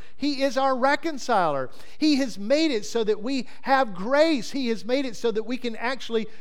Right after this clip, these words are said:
do things in a way that bring glory to God. So the difference between us and, say, the Rotary Club or the Lions Club or the Civitans or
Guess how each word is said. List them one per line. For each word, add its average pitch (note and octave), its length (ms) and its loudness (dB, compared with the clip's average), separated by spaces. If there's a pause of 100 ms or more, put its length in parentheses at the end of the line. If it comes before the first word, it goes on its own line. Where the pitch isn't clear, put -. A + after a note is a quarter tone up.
(140)
do E4 240 4
things G#3+ 500 -2
in G#3+ 100 2
a G#3 40 0
way A#3+ 360 4
that G3+ 200 0
bring A#3+ 260 -2
glory B3+ 540 0 (200)
to C#4+ 160 -4
God. B3+ 540 2 (360)
So C4+ 140 -6
the A3+ 100 -2
difference D4 420 -2
between A3+ 600 -2
us A#3 580 2 (100)
and, G3 160 -2
say, G#3+ 280 0
the F3 140 -2
Rotary A3 440 4
Club B2+ 400 -2
or C#3+ 140 -2
the D#3+ 80 0
Lions A3+ 480 0
Club C3+ 320 -2
or C3 80 -2
the D3 100 -6
Civitans D#3 720 -6
or C3+ 220 -4